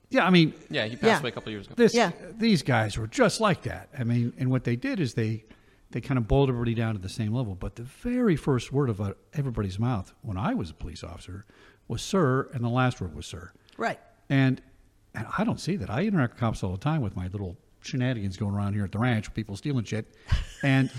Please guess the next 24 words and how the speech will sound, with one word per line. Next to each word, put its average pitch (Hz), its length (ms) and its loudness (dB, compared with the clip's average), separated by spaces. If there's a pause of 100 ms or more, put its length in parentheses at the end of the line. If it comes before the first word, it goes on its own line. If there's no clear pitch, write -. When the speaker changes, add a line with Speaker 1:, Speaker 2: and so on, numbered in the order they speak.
Speaker 1:
you 180 80 4
know, 156 160 8
they're 160 160 4
not 165 160 4
like 139 120 6
Speaker 3:
Besides 180 360 8
the 180 60 0
coyotes 180 520 6
Speaker 1:
they're 185 100 6
Speaker 3:
that 214 60 6
Speaker 1:
not 247 100 6
Speaker 3:
come - 140 6
up - 60 6
and 269 100 6
Speaker 1:
very, - 20 8
Speaker 3:
try 170 80 8
to 151 60 4
steal 175 200 2
his 139 100 2
Speaker 1:
they're 226 120 8
Speaker 3:
dog. 247 100 8
Speaker 1:
not 277 100 6
very 240 180 6
friendly. - 380 2